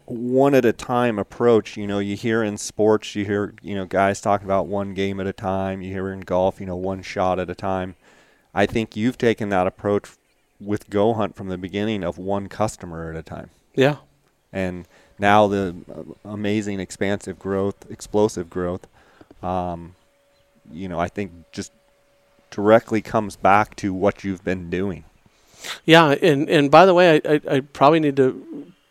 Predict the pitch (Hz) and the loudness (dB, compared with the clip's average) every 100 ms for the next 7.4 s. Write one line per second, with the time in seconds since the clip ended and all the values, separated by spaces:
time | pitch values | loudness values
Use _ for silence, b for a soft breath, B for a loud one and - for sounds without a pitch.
0 | - 139 127 127 135 139 131 127 139 - | 0 2 2 0 -4 -2 0 2 0 2
1 | 135 135 123 107 - - 127 120 127 143 | 0 2 0 -2 -8 -2 0 2 0 0
2 | - 127 - _ _ 139 123 120 120 113 | 2 2 0 _ _ -2 0 0 -2 -4
3 | 117 _ b b b b b b b - | -10 _ b b b b b b b 2
4 | 143 156 180 160 151 160 151 147 135 120 | 6 8 8 8 6 6 6 6 6 4
5 | 127 _ - 135 127 117 107 - b b | -4 _ -6 -4 -2 -4 -8 -14 b b
6 | b - - _ _ _ _ _ _ _ | b -20 -20 _ _ _ _ _ _ _
7 | _ _ - | _ _ -10